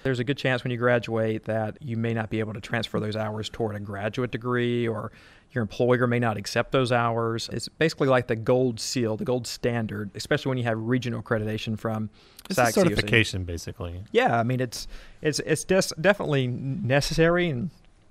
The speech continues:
Speaker 1: something that, that we have to be mindful of. But I'm always quick to, to share with students that if, if schools are not accredited by certain
Speaker 2: <laughs> I bet you
Speaker 1: bodies
Speaker 2: do now as vice president, 'cause it's, it's, it's your, <laughs> one of your main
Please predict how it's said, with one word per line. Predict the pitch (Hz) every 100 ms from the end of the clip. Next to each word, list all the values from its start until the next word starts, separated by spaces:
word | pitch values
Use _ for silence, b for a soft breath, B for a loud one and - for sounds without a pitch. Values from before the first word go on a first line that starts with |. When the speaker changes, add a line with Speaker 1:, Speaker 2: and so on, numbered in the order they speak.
| - - -
Speaker 1:
something | - 143 127 139 123
that, | 120 113 123
that | 127 110
we | 127 123
have | 127 117
to |
be | 120
mindful | 113 107 127 - 120
of. | 110 113 101
But | 110 - - -
I'm | 127
always | 131 135 131 131 123
quick | - 165 -
to, | - 135 127 123 117
to | - 143 120 117
share | - 147
with | 135 -
students | - 123 117 120
that | 110 110 104
if, | 107 - b b b b -
if | -
schools | 156 147
are | 127
not | 127
accredited | 123 143 123 117 113
by | 110 117 113 113 110 - _ -
certain | - 139 131 120 117
Speaker 2:
<laughs> |
I | 117 127
bet | 123
you | -
Speaker 1:
bodies |
Speaker 2:
do | 170
now | 131 131
as | 117
vice | 107 98
president, | - 113 107 98 98
'cause | 104
it's, | 104 101 104
it's, | 113 -
it's | 120 -
your, | 117 107 101
<laughs> | 110
one |
of | 113
your | 104 101
main | 101 104 104 101